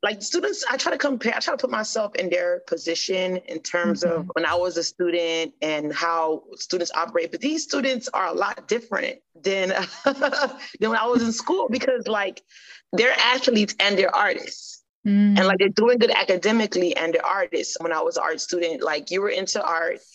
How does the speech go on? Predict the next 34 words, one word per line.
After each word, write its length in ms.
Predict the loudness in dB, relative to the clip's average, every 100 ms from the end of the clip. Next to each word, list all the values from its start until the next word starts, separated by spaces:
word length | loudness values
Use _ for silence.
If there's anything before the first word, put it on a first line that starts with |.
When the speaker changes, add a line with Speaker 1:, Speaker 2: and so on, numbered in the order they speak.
| -20 -20 -20 _ _
Speaker 1:
students 320 | -6 0 2 4
that 100 | 4
were 60 |
into 200 | 2 0
sports, 360 | -4 -2 0 2
they 80 | 2
were 80 | 0
into 120 | -2
sports. 440 | -6 -4 -2 -2
It 40 | -2
was 120 | 0
very 200 | -2 -2
separate, 600 | -4 -4 -4 -2 -2 -4 _ -20 -20 -6
but 80 | -4
the 60 | 2
students 420 | 4 6 4 2
Speaker 2:
Mm-hmm. 160 | -2 -2
Speaker 1:
kinda, 140 | 0 0
like, 200 | 0 -2 -4
are 160 | -2 0
well-rounded 840 | 0 2 0 0 -2 -2 -2 -2
in 360 | -2 -2 -4 -2
everything 640 | -4 -2 -4 -2 -2 -2 -4 -4
and 200 | -2 -2
they 100 | -2
have 200 | -2 -2 -4
access 560 | -4 -4 -4 -4 -8 -12 _ _ -6
to 100 | -4
information. 680 | -2 0 2 2 0 -2 -4 _ -6
Oftentimes 460 | -4 -2 0 0 0
I'm 120 | 0
introducing 400 | -2 -2 -4 -2
an 60 | -2
artist 580 | 0 0 -2 -4 -12